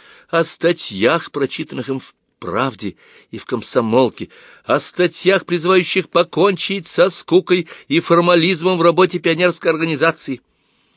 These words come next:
В этих статьях говорится, что пионерам нужна романтика, что каждый пионер должен иметь возможность проявить свою смелость, энергию, инициативу.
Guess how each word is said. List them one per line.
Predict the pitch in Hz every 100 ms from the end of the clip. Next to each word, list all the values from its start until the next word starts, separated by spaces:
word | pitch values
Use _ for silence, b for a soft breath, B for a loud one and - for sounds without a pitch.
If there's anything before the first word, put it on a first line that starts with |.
| _ _ _ _ -
В |
этих | - 123 -
статьях | - 98 117 92
говорится, | 95 98 -
что | - 90 b b b b
пионерам | - 95 104 127 196 175 170
нужна | 160 123 175 160 _ _ _
романтика, | 92 151 143 151 104 - 87 78 _ _ b b -
что | - 170
каждый | - 240 202 180 202
пионер | 214 202 185 113
должен | 98 127 120
иметь | 143 131 -
возможность | 110 151 127 175 175 170 165 -
проявить | 165 180 -
свою | - 175 165
смелость, | - - 113 170 107 - - - B B
энергию, | 113 175 143 180 127 98 95
инициативу. | 135 196 165 - 185 - 180 113